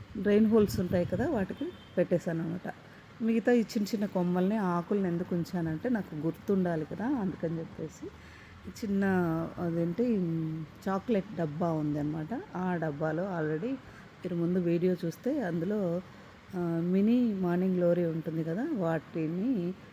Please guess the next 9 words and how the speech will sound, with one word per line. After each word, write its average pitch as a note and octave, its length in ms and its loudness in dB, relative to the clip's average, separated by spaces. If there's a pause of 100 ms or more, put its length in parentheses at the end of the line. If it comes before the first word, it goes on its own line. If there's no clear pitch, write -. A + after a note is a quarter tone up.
(160)
వేసానన్నమాట. E3+ 680 0
ఆ A#3+ 140 -2
తర్వాత E3 460 -4
అది F3+ 300 -4
ఎండిపోయింది, E3+ 640 0
దాన్ని E3 240 -2
తీసేసి F3+ 640 -2 (460)
కొంచెం B3 380 0
మట్టి, E3+ 320 0